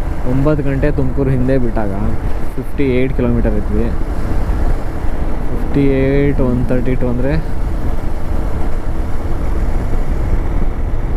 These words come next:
ಒಂದು ಎಪ್ಪತ್ತು ಕಿಲೋಮೀಟರ್ ಮೇಲೆ ಬಂದಿದ್ದೀವಿ.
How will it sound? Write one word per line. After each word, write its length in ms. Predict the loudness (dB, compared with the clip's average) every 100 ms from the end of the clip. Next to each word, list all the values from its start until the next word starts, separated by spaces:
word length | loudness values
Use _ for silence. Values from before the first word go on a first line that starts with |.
| 0 0 0 0 0 0
ಒಂದು 240 | 0 0
ಎಪ್ಪತ್ತು 340 | 0 0 0 2
ಕಿಲೋಮೀಟರ್ 400 | 0 0 0 0
ಮೇಲೆ 240 | 0 0
ಬಂದಿದ್ದೀವಿ. 560 | 0 0 0 0 0